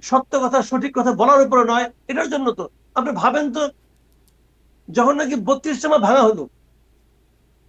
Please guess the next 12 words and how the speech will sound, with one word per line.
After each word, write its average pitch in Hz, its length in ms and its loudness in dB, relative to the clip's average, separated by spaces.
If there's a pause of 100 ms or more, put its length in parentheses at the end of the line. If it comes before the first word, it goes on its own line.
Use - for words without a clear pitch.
(340)
প্রথম 240 220 0
আলো 285 160 6
ওই 254 100 4
সময় 277 200 -2
পত্রিকাগুলো 262 440 -4
খুলে 254 180 0
দেখেন, 185 260 -2 (1400)
তারা 226 120 0
কি 277 80 -2
এটাকে 277 200 -8
মব 247 240 2
বলেছিল? 302 320 -2